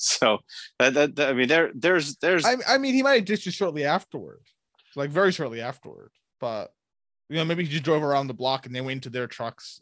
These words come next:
Speaker 2: and then he jumped out and then, or where he went, I don't know. But,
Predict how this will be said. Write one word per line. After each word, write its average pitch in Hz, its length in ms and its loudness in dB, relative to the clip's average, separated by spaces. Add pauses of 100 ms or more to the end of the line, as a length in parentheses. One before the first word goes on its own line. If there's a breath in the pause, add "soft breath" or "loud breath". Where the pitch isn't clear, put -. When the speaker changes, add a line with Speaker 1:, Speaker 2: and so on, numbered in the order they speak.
Speaker 2:
and 123 160 -10
then 123 140 -12
he 110 260 -12 (220)
jumped 131 280 -6
out 117 240 -4
and 110 100 -12
then, 104 240 -14 (480)
or 98 180 -16 (100)
where 107 180 -10
he 107 80 -10
went, 107 240 -12
I 98 80 -12
don't 95 160 -14
know. 98 380 -12
But, - 100 -20